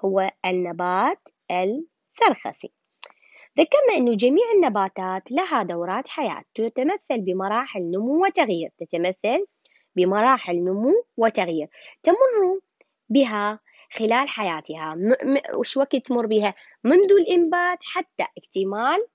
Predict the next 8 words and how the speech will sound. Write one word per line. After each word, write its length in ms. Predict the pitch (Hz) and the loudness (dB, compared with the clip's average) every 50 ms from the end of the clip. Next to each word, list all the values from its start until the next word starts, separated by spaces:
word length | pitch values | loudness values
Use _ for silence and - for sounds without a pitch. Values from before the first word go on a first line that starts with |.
| _ 262 | _ -2
نموها. 580 | 262 269 247 214 180 170 160 160 156 147 180 _ _ _ _ _ _ _ _ _ _ | 0 2 2 0 0 -2 -4 -6 -10 -14 -18 _ _ _ _ _ _ _ _ _ _
ما 80 | - 180 | -4 -2
المقصود 520 | 208 233 240 233 233 - - - 254 254 | 0 0 -2 -4 -6 -6 -4 -2 -2 -2
بدورات 640 | 226 226 214 233 202 240 233 226 226 226 226 220 - | -2 -4 -4 -2 0 0 0 2 2 2 2 0 -2
الحياة؟ 640 | 254 233 - - 226 220 214 208 208 202 208 220 214 - - | -6 -8 -8 -4 -2 -2 0 0 0 0 -2 -2 -4 -4 -4
هي 140 | 202 175 175 | -2 -2 -2
مراحل 540 | 175 175 170 170 170 156 160 - 196 190 196 | -2 -2 -4 -4 -4 -4 -4 -6 -6 -6 -4
متسلسلة 920 | 185 180 - - 180 170 - 170 170 175 - - 185 175 180 185 226 320 | -6 -6 -4 -4 -4 -2 -2 -2 -2 -2 -4 -4 -2 0 0 0 0 -2